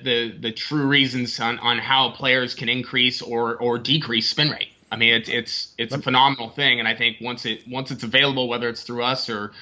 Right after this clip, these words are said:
Speaker 1: or somebody else, I think it's gonna tell a lot.
Speaker 2: Yeah, I mean, don't you get that request a lot? I hear it a lot. Like, "How do we improve spin rate?" I mean, are y'all hearing as much as I am? <laughs>
Speaker 1: E-, e-, every day,
Speaker 2: <laughs>
Speaker 1: every
Speaker 2: Right.
Speaker 1: single day. I, I,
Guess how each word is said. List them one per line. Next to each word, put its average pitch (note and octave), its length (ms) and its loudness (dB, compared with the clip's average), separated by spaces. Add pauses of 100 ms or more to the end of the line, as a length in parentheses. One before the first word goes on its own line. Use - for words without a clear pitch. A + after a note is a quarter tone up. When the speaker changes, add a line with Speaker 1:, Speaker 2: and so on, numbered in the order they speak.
(160)
Speaker 1:
or A2 80 -8
somebody A#2+ 420 2
else, B2 300 2
I G#2 80 -2
think A2+ 120 -4
it's A#2 100 -10
gonna A#2 160 -4
tell A2+ 200 -4
a A2+ 80 -4
lot. G#2+ 380 -2 (640)
Speaker 2:
Yeah, F#3 200 2
I A2+ 100 0
mean, C#3+ 240 0
don't E3 160 2
you D3+ 80 0
get C#3+ 160 0
that C3 160 2
request A#2 400 -4
a B2 40 -2
lot? B2 220 4
I B2+ 80 4
hear A2 200 -2
it G2+ 60 -2
a G2+ 40 -4
lot. G2 280 0
Like, G#2 160 -6
"How D#3 160 2
do D#3 100 2
we D3 160 0
improve B2+ 360 -6
spin B2+ 360 -6
rate?" G#2 220 -6
I G2+ 80 -6
mean, A2 260 -6
are A2+ 140 -6
y'all A#2 160 0
hearing A#2+ 320 -6
as G#2+ 140 -10
much A#2 180 -6
as G#2+ 100 -10
I A2+ 180 -6
am? B2 240 -8 (160)
<laughs> B2 60 -6 (260)
Speaker 1:
E-, C3 40 2
e-, C3+ 440 2
every C3+ 240 2
day, G#2+ 260 2 (200)
Speaker 2:
<laughs> - 200 0
Speaker 1:
every B2+ 380 4
Speaker 2:
Right. - 0 -
Speaker 1:
single B2 320 -2
day. A2+ 140 4 (100)
I, B2 120 6 (180)
I, C3+ 220 2